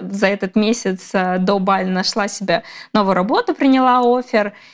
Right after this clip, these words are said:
Кстати, ко мне обращались продюсеры. В тот же момент, да, вселенная всё слышит, и как только я задумалась о курсе, ко мне пришли какие-то продюсеры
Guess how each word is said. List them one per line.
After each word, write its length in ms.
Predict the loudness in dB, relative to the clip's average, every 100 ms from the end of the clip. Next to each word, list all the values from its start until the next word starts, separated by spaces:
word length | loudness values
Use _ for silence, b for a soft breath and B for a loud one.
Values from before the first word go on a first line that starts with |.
| B -8
Кстати, 280 | 0 0 0
ко 100 | -2
мне 160 | 0
обращались 420 | 0 -2 -2 -4 -4
продюсеры. 1000 | 0 2 4 2 2 0 2 2 0 -4
В 140 | -2
тот 180 | 0 2
же 80 | 0
момент, 320 | 0 0 0
да, 140 | -2
вселенная 480 | -2 -2 -2 -2 -2
всё 160 | -4 -2
слышит, 420 | 0 0 -2 -4
и 20 |
как 200 | -4 -2
только 260 | -2 0 -2
я 60 |
задумалась 500 | 0 0 0 -2 -4
о 40 | -2
курсе, 380 | -2 -2 -4
ко 120 | -2 0
мне 160 | -2
пришли 420 | 0 -2 2 2
какие-то 300 | 0 -2 -6
продюсеры 680 | 0 0 2 0 0 0 -2